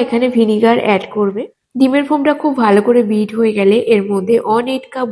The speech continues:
গুঁড়ো করে রাখা চিনি অ্যাড করবে। আর যদি তোমরা এখানে দানা চিনিটা ব্যবহার করো, তাহলে চিনিটা কিন্তু ডিমের ফোমের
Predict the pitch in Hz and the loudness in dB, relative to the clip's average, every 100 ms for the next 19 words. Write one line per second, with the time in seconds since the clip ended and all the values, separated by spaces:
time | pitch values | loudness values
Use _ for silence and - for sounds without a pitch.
0 | 196 202 208 233 233 208 185 202 208 202 | -2 -2 0 -2 -2 -4 -8 -14 -12 -10
1 | 208 185 - 196 190 _ _ 220 226 240 | -10 -10 -16 -20 -20 _ _ -2 0 0
2 | 240 269 285 277 269 262 254 247 214 185 | 0 2 2 2 2 0 0 0 0 0
3 | 190 220 226 247 240 196 190 202 190 185 | -2 -2 -2 0 0 2 0 0 -2 -2
4 | 381 - _ _ 262 262 277 269 226 220 | -4 -10 _ _ 0 2 2 2 0 2
5 | 226 240 233 214 214 196 196 208 208 | 0 -2 -4 -2 2 2 0 0 0